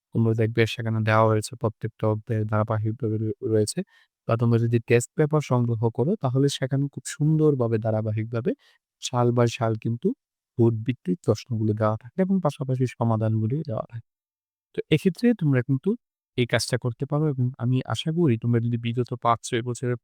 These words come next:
বোর্ড প্রশ্নগুলো, আ, ঘাটাঘাটি করো বা একটু দেখাশোনা করো, তাহলে বুঝে যাবে যে কোন টাইপের প্রশ্নগুলো আসলে তোমাদের জন্য করা হয়ে থাকে। ঠিক আছে? তারপরের প্রশ্নটা দেখো, টাইম ম্যানেজমেন্ট করতে শিখো।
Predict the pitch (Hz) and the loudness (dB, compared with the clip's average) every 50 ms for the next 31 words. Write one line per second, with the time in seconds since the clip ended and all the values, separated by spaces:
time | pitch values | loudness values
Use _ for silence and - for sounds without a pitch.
0 | _ _ - 110 104 113 120 - _ - 139 - - 143 139 139 143 143 151 - | _ _ -6 -4 -2 -2 -2 -4 _ -8 -8 -6 -4 -4 -4 -2 -2 -2 -4 -4
1 | _ _ _ _ _ _ _ - - 120 113 107 110 107 127 156 165 180 170 190 | _ _ _ _ _ _ _ -4 -2 0 2 2 2 2 2 2 2 2 2 0
2 | 175 - 135 117 120 147 143 120 110 110 113 113 113 113 113 - _ - 113 113 | 0 2 2 2 2 2 2 2 4 4 4 4 2 0 -2 -8 _ -12 -12 -12
3 | _ - - _ - 190 185 180 147 139 131 - 139 - - 143 139 135 - 147 | _ -14 -20 _ 0 2 2 4 4 2 2 0 -2 -4 -2 -2 -2 -2 -4 -4
4 | 160 220 - _ _ _ _ _ _ - 127 127 131 131 139 123 113 120 131 151 | -6 -6 -8 _ _ _ _ _ _ -2 0 0 2 2 2 2 2 2 2 2
5 | 160 165 165 151 147 139 139 135 - _ - 151 165 165 - - 147 143 - 147 | 4 4 4 2 2 2 0 -2 -4 _ 0 0 2 2 0 0 -4 -4 -4 -6
6 | 139 - 135 123 - - - 123 123 120 120 113 113 - 120 117 113 113 113 107 | -6 -4 -6 -6 -6 -6 -4 -2 0 0 0 0 -2 -2 -4 -4 -2 -2 -4 -4
7 | 110 113 107 113 110 113 156 240 - _ - 120 113 110 107 107 107 - - _ | -4 -4 -6 -4 -4 -4 -4 -4 -4 _ -8 -8 -6 -6 -6 -6 -6 -8 -8 _
8 | _ _ - - _ _ _ _ _ _ _ _ _ _ 175 165 - 180 160 - | _ _ -16 -16 _ _ _ _ _ _ _ _ _ _ -2 -2 0 -2 -2 -2
9 | 294 - _ _ _ _ _ _ _ _ _ _ _ - 131 131 - - 170 175 | -6 -10 _ _ _ _ _ _ _ _ _ _ _ -2 -2 0 0 2 2 2
10 | 180 - 180 170 - - 180 175 165 175 170 - 208 - _ - 147 147 151 156 | 2 0 -2 -4 -4 -2 -2 0 0 0 -2 -2 -6 -6 _ 0 2 2 4 2
11 | 156 156 151 147 - - - 135 131 - 117 107 - - 110 - - - - | 2 2 0 0 -2 -4 -6 -6 -6 -4 -6 -6 -6 -6 -8 -8 -10 -12 -12